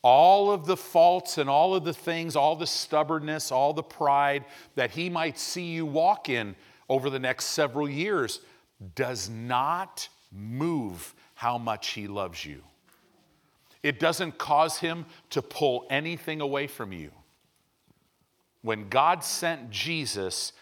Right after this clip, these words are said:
he gave everything for us.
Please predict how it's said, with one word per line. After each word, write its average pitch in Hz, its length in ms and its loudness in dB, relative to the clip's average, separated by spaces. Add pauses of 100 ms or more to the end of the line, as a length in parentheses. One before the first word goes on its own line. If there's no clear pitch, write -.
(160)
he 117 220 -10
gave 113 760 -6 (280)
everything 95 600 -6
for 76 280 -14
us. - 420 -14